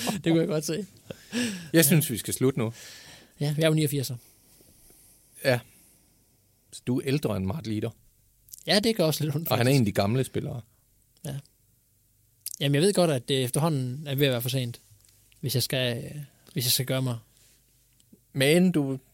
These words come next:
Speaker 2: startede jo, øh, har jeg ladet mig fortælle, karrieren som målmand, og, øh, der kan du jo godt, altså både Peter Schmeichel og Kasper Schmeichel kom jo, toppede jo sent.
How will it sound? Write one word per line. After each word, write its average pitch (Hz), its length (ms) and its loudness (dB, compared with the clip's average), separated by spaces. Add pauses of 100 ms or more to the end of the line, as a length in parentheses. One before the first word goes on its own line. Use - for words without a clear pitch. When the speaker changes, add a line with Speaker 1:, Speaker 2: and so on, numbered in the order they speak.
(120)
Speaker 2:
startede 156 440 4
jo, 110 380 4
øh, 110 280 4
har 113 80 2
jeg 135 140 4
ladet 127 160 4
mig 117 160 0
fortælle, 123 380 0 (200)
karrieren 120 360 4
som 113 140 -2
målmand, 113 400 0 (260)
og, 107 400 -2
øh, 110 260 -6 (180)
der 135 100 2
kan 165 140 2
du 131 100 4
jo 104 60 4
godt, 113 300 4
altså 104 200 -4
både 151 600 6
Peter 160 300 2
Schmeichel 123 320 0
og 98 60 -2
Kasper 143 300 0
Schmeichel 110 480 -2
kom 104 240 0
jo, 98 520 0 (520)
toppede 131 340 2
jo 98 200 0
sent. 127 440 -4